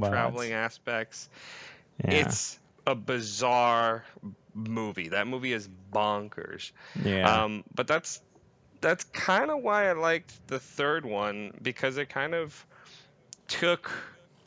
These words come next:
Speaker 2: parts of the first one, parts of the second one. Like, it's not as ridiculous as the second one.
Speaker 1: No.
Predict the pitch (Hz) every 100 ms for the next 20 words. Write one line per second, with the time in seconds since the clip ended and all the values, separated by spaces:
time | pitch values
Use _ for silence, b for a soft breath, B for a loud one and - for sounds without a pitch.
0 | _ _ _ - - 143 - 135 113 -
1 | 175 170 - 151 - 135 - 117 - 123
2 | - 131 127 123 123 120 b b b b
3 | b - 127 - - - - 135 175 170
4 | 156 139 107 104 110 - 131 131 - 123
5 | 127 127 131 - 127 - 139 139 143 143
6 | B B B B B _ _ _ - 104
7 | 101 92